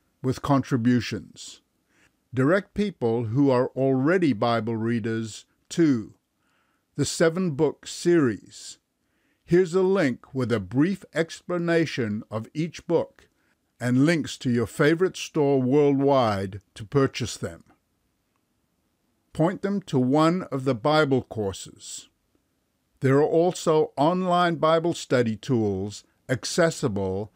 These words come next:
via computer at unlock bible meaning dot com. The seventh way to participate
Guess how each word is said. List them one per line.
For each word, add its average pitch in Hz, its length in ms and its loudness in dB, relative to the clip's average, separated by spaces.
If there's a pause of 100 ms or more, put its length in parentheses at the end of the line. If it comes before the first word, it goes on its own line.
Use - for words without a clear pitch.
(220)
via 127 320 2
computer 113 840 -2 (320)
at 110 160 -4 (180)
unlock 160 580 0
bible 143 400 2
meaning 104 640 -2 (300)
dot 123 360 0
com. 123 480 -2 (2250)
The 151 120 2
seventh 190 560 -2
way 107 480 0 (240)
to 131 160 2
participate 127 1000 0